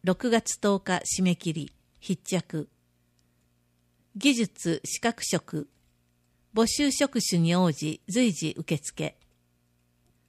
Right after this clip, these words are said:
問い合わせ、県行政人材マネジメント課、奈良県マーク。電話零七四二二七八零五七。ホームページ、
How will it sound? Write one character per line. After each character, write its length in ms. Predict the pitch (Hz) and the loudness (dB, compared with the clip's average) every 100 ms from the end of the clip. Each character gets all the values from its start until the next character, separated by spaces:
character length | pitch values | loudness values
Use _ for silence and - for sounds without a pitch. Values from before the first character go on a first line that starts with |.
| _ | _
問 180 | - 240 | 2 4
い 60 | 247 | 6
合 80 | 220 | 4
わ 100 | 214 | 2
せ、 380 | - 196 - _ _ _ _ _ _ | 0 -2 -2 _ _ _ _ _ _
県 320 | 277 226 170 | 4 6 4
行 200 | - 226 | 2 4
政 520 | 240 - - 220 202 - | 4 2 2 4 4 0
人 280 | 165 226 220 | 0 4 4
材 320 | 202 202 185 | 4 2 2
マ 160 | 185 190 | 4 6
ネ 180 | 220 | 6
ジ 140 | 202 202 | 4 4
メ 160 | 196 | 4
ン 60 | 180 | 4
ト 160 | 175 165 | 2 -2
課、 220 | 160 - _ _ _ _ _ _ _ | -4 -4 _ _ _ _ _ _ _
奈 200 | 185 202 | 2 2
良 60 | 196 | 4
県 180 | 185 170 | 2 4
マ 120 | 156 | 2
ー 40 | |
ク。 260 | 139 - 135 - _ _ _ _ _ _ - | -2 -8 -10 -10 _ _ _ _ _ _ 2
電 280 | 214 208 | 6 8
話 240 | 190 180 - _ | 6 4 2 _
零 220 | 226 262 | 4 6
七 260 | 262 247 175 | 6 4 4
四 340 | 180 196 185 | 4 6 6
二 280 | 175 165 156 _ _ - | 6 2 -2 _ _ 2
二 240 | 214 247 | 6 6
七 400 | 233 220 180 160 - _ _ | 6 6 4 0 -6 _ _
八 360 | - 208 - 254 | -6 -4 0 4
零 220 | 247 185 | 6 6
五 220 | 165 170 | 4 4
七。 340 | 165 160 143 - _ _ _ _ _ _ _ _ | 4 2 -2 -4 _ _ _ _ _ _ _ _
ホ 160 | 254 | 4
ー 40 | 269 | 4
ム 120 | 262 | 4
ペ 180 | 247 220 | 4 2
ー 40 | |
ジ、 280 | 156 175 160 | 2 -2 -4